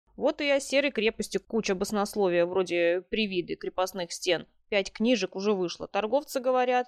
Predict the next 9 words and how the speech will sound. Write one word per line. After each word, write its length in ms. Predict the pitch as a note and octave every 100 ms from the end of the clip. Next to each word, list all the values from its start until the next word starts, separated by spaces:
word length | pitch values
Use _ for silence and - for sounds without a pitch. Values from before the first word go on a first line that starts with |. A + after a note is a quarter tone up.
| -
не 120 | A#3+
сегодня, 480 | - A#3 C#4 B3 G#3+
завтра 340 | A3 A#3 G#3
шестая 460 | - G#3+ - F#3+ F#3
появится. 640 | F3+ E3+ D#3+ D#3 - - - _ _ -
«Вот 260 | A3+ B3+
именно», 440 | B3+ G3 F3 D#3+ -
подтвердил 460 | F3 F3+ F3 F3
Тарик. 360 | F3 E3 D#3+ -